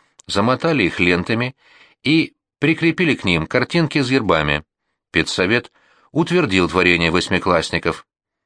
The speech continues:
Собравшись перед демонстрацией у школы, ребята долго не могли определить порядок шествия в колоннах. Надо было пройти мимо трибуны, на которой стояли главные люди города — так, чтобы они увидели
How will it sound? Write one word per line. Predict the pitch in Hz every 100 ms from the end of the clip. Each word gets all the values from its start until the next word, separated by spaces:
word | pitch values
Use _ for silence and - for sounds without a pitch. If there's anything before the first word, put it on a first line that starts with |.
| _
Собравшись | - 82 80 98 - 87
перед | - 87
демонстрацией | 85 87 85 95 92 - 90
у | 90
школы, | - 135 107 69 _ _ _ -
ребята | 87 110 170 151
долго | 120 160 143
не | 139
могли | 131 123 127
определить | 123 110 110 127 -
порядок | 113 113 107 -
шествия | 113 101 - 107
в | -
колоннах. | 127 104 78 73 - _ _ _ _ _ -
Надо | 87 87
было | 85 90
пройти | - 92 85 98 90
мимо | 92 90 87
трибуны, | 98 92 117 90 67 _ _ _ _ -
на | 73
которой | 85 80 90
стояли | 85 92 92 82
главные | 90 87 87
люди | 87 85 92
города — | 87 87 80 73 71 _ _ _ -
так, | 156
чтобы | - 131 127
они | 139 147
увидели | 123 123 160 147 139 135